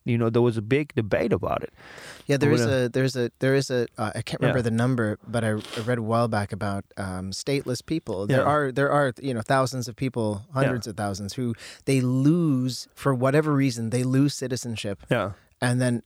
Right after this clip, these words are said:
Speaker 2: like, how, how messed up it is to be not a citizen of
Speaker 1: Yeah.
Speaker 2: anywhere.
Speaker 1: Yeah, exactly. But that's, for example, one of the things is, like, within the, w-, like, the U N treaties, you need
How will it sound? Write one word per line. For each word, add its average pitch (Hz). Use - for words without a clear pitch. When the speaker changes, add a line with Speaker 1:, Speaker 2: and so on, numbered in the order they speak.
Speaker 2:
like, 120
how, 143
how 135
messed 135
up 131
it 131
is 123
to 127
be 117
not 123
a -
citizen 135
of 107
Speaker 1:
Yeah. 120
Speaker 2:
anywhere. 127
Speaker 1:
Yeah, 269
exactly. 170
But 120
that's, 160
for 139
example, 127
one 127
of 110
the -
things 123
is, 110
like, 107
within 113
the, 101
w-, 90
like, 107
the 110
U 110
N 110
treaties, 131
you 113
need 135